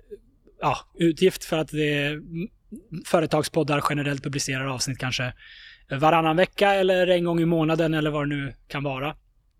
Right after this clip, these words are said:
Ehm, och då är det mer värt att kika på andra lösningar. Det kan vara till exempel att hyra studiotid. Det finns ganska många poddstudios i Sverige nu för tiden, så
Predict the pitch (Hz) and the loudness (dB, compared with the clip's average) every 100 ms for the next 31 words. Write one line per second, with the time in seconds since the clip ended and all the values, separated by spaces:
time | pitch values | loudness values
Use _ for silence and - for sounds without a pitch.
0 | _ _ - 135 131 127 151 - 143 - | _ _ -10 -4 -2 0 -2 -2 -4 -2
1 | 147 139 135 131 135 - 196 175 190 170 | -2 0 -2 -4 -6 -12 -4 2 4 4
2 | 156 160 151 165 143 151 147 131 139 131 | 4 2 2 0 -2 0 0 0 -2 -2
3 | 160 135 117 - _ - - - - - | -2 -4 -6 -16 _ -20 -20 -20 -20 -20
4 | - 175 170 170 165 160 - 156 - 143 | -2 2 2 4 4 4 2 0 0 0
5 | 139 135 - - - 185 151 160 - - | -2 -4 -8 -20 -4 0 2 2 -4 -10
6 | - - 180 151 151 185 220 _ - 170 | -10 -2 0 0 0 -2 -4 _ -8 -6
7 | 170 151 156 - 151 143 139 - 151 - | -2 -2 -2 -2 -2 0 -2 -2 -2 0
8 | 160 147 151 147 - 143 139 139 147 - | -2 0 0 0 -2 -2 -2 -4 -4 -2
9 | 151 143 147 147 143 - 170 202 180 175 | 0 2 0 0 -4 0 0 2 0 0
10 | 165 | 0